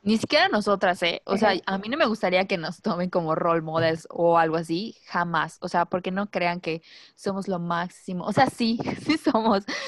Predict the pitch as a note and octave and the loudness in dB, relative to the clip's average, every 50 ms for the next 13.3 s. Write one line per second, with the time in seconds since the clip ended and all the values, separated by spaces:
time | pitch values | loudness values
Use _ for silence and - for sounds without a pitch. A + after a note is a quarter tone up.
0 | B4 A#4 C4+ - - A3 A3 G#3+ G#3+ G#3 G3+ G3 F#3 - - - - - - - | -8 -8 -4 0 2 4 4 6 6 6 6 6 4 2 -2 -12 -18 -18 -20 -18
1 | - C4 A3 _ _ _ - - - - G3 G3+ G3+ G3 A3 - - - - A#3+ | -20 -20 -20 _ _ _ -20 -8 -4 -2 0 0 -2 -2 -4 -4 -4 -2 0 -2
2 | A#3+ - - G3+ F3+ - C#3+ C3+ - - - F3+ - - - - - - - - | -2 -2 -2 -4 0 2 2 0 0 -2 -10 -14 -14 -14 -14 -16 -16 -16 -12 -10
3 | B3 A#3 A#3+ - _ _ - C4+ C4 - - C#4+ C#4 C#4+ C#4+ - A3 G#3 - B3 | -10 -10 -12 -14 _ _ -2 -2 -2 -4 -4 -4 -4 -4 -4 -4 -6 0 2 2
4 | A3+ A3+ G#3+ - _ _ _ _ _ _ - A#3+ A#3 - B3+ A#3 A#3+ B3 B3+ B3 | 2 2 2 -2 _ _ _ _ _ _ -4 -4 -2 0 2 2 4 4 4 4
5 | A3+ G#3+ A#3 A3+ A3 - G#3 F3 F3+ F#3 - - - _ _ _ _ _ _ - | 4 4 2 2 2 2 2 2 0 -2 -6 -12 -18 _ _ _ _ _ _ 0
6 | A#3 G#3+ - C4 C#4 E4+ - - A#3 G3+ G3+ - _ - A3+ G3+ - _ - A3 | 0 2 4 4 4 4 2 0 0 0 -2 -4 _ -10 -12 -12 -12 _ -4 -2
7 | G3+ F#3 G#3+ G#3+ G#3 G3 G#3+ G#3 A3+ A3+ G#3 F#3+ F3 F3+ E3+ - F#3 E3+ - F3+ | 2 2 4 2 2 0 -2 -4 -4 -4 -4 -4 -6 -6 -6 -6 -8 -6 -6 -6
8 | F3 F3 F#3 F#3 - - - F3 F3 - - E3 E3 E3 - - E3+ E3+ F3+ E3 | -4 -4 -4 -4 -6 -4 -4 -4 -4 -4 -6 -8 -8 -6 -4 -6 -4 -2 -2 0
9 | D#3+ D#3+ F3 F#3+ F#3+ E3 - _ _ _ _ _ _ _ - F#3+ - F#3 E3+ E3 | 0 2 0 0 -4 -6 -12 _ _ _ _ _ _ _ -14 -8 -4 -4 -4 -4
10 | - - - - G3+ F#3 - - - _ _ - F#3+ F3+ G#3 G3+ G#3 G#3 A3 B3 | -6 -8 -4 -2 -2 -2 -2 -6 -16 _ _ -14 -8 -4 -2 -2 0 0 -2 -2
11 | - - C#4+ B3+ B3 G#3 F3 E3+ F3 E3+ - - D#3+ - - - - - - - | -2 -2 -2 -2 -2 -2 -2 -2 -4 -6 -6 -8 -8 -8 -10 -12 -10 -10 -10 -10
12 | - - - G3 D#3+ E3+ - - - - B3+ - - G#3+ G#3+ - - - - F#3 | -10 -8 -6 -6 -6 -6 -6 -2 0 0 0 -2 -4 -6 -8 -8 -4 -2 0 2
13 | F#3 - G4+ - - | 2 2 2 0 -2